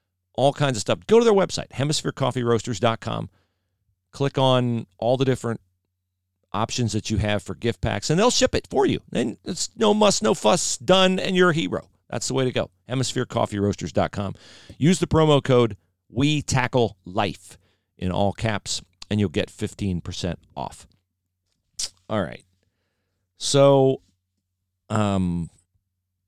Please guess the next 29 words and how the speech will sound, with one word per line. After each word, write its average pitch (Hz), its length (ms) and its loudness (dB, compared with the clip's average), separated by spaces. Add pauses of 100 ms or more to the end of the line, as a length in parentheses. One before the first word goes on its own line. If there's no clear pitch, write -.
(140)
got 131 200 2
up 127 100 -2
this - 200 -4
morning 120 580 2
and 98 720 0 (920)
was - 200 -6
thinking 110 340 -4
of 98 100 -2
a 92 40 -8
couple 98 320 -6
of 87 80 -6
friends 101 460 0
who 95 120 -2
are 87 120 -2
in 85 80 -4
the 90 60 -6
midst 95 280 -6
of 87 100 -6
a - 40 -12
crisis. 82 600 -6
This'll 85 420 -6
be 87 160 -8
the 82 100 -8
faith - 280 -8
portion 85 340 -6
of 71 60 -10
the - 80 -8
podcast. - 440 -10 (920)
And 117 480 -2